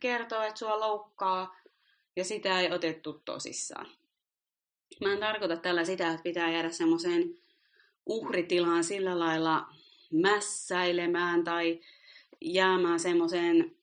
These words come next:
niinku kuoppaan sen kanssa, mut erittäin myötätuntoisesti itselle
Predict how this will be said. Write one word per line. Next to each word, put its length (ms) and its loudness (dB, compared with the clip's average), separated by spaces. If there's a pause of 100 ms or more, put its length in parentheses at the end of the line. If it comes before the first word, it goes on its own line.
(260)
niinku 340 -6
kuoppaan 760 0
sen 260 2
kanssa, 500 2
mut 240 0
erittäin 680 -4 (100)
myötätuntoisesti 1040 0
itselle 560 -2